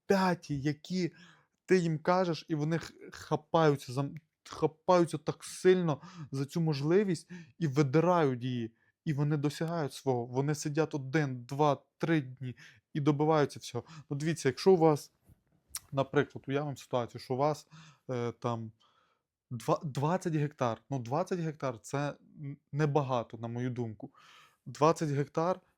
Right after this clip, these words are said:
вісімдесят тисяч. Ну, невже дві тисячі доларів — це,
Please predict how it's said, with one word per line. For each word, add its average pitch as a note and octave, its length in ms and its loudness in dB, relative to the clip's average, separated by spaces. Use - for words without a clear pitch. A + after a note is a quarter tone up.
вісімдесят C#3+ 800 -6
тисяч. - 440 -8
Ну, C#3 80 -6
невже C3+ 320 -4
дві D#3 180 -6
тисячі - 320 -8
доларів — D#3+ 500 -2
це, C3+ 280 -6